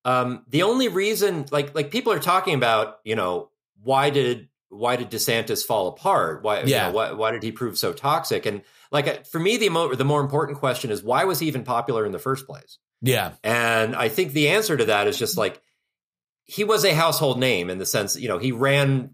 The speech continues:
Speaker 1: in twenty eighteen for governor, basically running on Fox News. So basically,
Speaker 2: Yes.
Speaker 1: Republicans all across the country knew his name at that point.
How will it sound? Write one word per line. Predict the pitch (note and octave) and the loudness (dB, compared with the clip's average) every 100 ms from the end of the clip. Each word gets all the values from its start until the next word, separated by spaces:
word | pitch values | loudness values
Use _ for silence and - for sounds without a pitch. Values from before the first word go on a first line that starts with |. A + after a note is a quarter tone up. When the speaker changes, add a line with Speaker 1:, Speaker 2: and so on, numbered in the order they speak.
| - | -14
Speaker 1:
in | - A#2 | -10 -6
twenty | - C#3 C3 | -2 2 0
eighteen | A#2+ C3 A#2 | 0 -4 -4
for | A2 | -4
governor, | F#2 A#2 A#2+ A2 | 0 0 0 0
basically | F2 A2 - G#2+ | 0 -2 0 -2
running | G#2 G#2 G2+ | 0 -2 -2
on | G2+ G2+ | -4 -4
Fox | - F#2+ F2+ F#2 | -2 -2 -4 -8
News. | F#2 E2+ D2 - | -10 -10 -8 -6
So | F#2 | -4
basically, | G2+ A#2 B2 G#2 | 0 0 2 0
Speaker 2:
Yes. | - - | -2 -8
Speaker 1:
Republicans | D3 G3+ G3+ E3+ C3+ | -4 0 0 0 0
all | C#3 C#3+ C3+ | 2 2 2
across | C#3 A2+ - | 0 -2 -4
the | |
country | - A#2 A2 F#2+ | -6 -6 -6 -6
knew | G#2 G2+ | -6 -6
his | G2+ C3+ | -8 -10
name | E2 A2+ C#3+ | -6 -4 -4
at | D#2 D#2+ | -6 -10
that | D2+ - | -14 -14
point. | D2 D2 | -16 -16